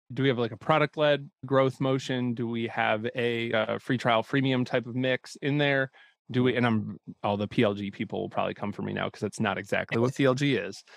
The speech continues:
Speaker 1: I know. <laughs> I'm just, <laughs> for the sake of keeping it short. Or do we, are we looking at, like, more P L G or more, like, sales-led, where we're trying to, like, get people to get on the call or book demos and things?
Speaker 2: Let's do it for the company I currently work at. It's more, like, sales-led.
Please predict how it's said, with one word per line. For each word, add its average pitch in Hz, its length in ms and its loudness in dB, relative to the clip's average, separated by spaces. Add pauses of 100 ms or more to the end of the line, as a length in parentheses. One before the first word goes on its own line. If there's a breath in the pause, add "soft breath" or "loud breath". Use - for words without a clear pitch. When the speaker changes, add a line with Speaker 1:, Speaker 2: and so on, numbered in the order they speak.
(260 loud breath)
Speaker 1:
I 104 80 0
know. 123 280 2
<laughs> - 400 -4
I'm 147 80 4
just, 147 280 2
<laughs> 165 200 0
for - 100 -6
the 147 100 2
sake 156 200 2
of 143 80 -4
keeping 135 220 0
it 110 100 -4
short. 107 260 -4 (220 loud breath)
Or 185 100 6
do 185 60 6
we, 185 140 4
are 165 100 6
we 180 100 6
looking 196 260 4
at, 170 80 4
like, 170 140 4
more 170 200 4
P 175 160 2
L 151 100 4
G 143 180 0
or 151 100 2
more, 139 200 2
like, 117 200 -4
sales-led, 104 680 -6 (460)
where 120 140 4
we're 117 100 4
trying 117 300 2
to, 117 60 2
like, 110 180 0
get 110 200 0
people 104 420 -2
to - 140 -6
get 104 140 -2
on 101 120 -2
the 101 80 -2
call 104 340 2
or 101 80 -2
book 101 280 -8
demos 101 420 -4
and - 160 -12
things? - 420 -10 (100)
Speaker 2:
Let's 127 240 -2
do 127 100 2
it - 140 -2
for 110 120 -2
the 101 80 -2
company 98 320 -4
I 92 40 -6
currently 98 300 0
work 95 300 -4
at. 95 160 -4
It's - 220 -10
more, 95 200 0
like, 90 200 -4
sales-led. 92 680 -4